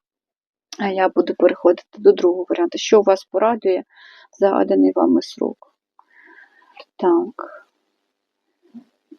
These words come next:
Дев'ятка, дев'ятка жезлів. Ну, тут вона така, бачите, інша. Це як з-, м, ви ніби забираєте перешкоди. Ви забираєте тут якийсь як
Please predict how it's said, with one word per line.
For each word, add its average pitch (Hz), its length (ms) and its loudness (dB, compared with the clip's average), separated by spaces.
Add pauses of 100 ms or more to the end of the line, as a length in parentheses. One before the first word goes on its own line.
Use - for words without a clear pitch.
(160)
Дев'ятка, 185 920 2 (200)
дев'ятка 196 800 0 (680)
жезлів. 180 840 0 (1000)
Ну, 202 120 -2
тут 233 260 0
вона 214 200 4
така, 214 260 0
бачите, 214 400 -2
інша. 190 440 -2
Це 339 140 2
як 339 180 0
з-, - 220 -14
м, - 420 0 (180)
ви 202 180 2
ніби 190 340 4 (140)
забираєте 202 600 2
перешкоди. 196 800 0 (1120)
Ви 196 240 2
забираєте 214 720 2
тут - 280 -18
якийсь - 360 -6
як 202 140 0